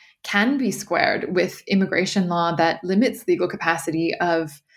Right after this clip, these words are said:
um, documented and undocumented, um, immigrants,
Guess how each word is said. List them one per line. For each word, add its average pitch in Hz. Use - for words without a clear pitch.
um, 170
documented 175
and 190
undocumented, 151
um, 143
immigrants, -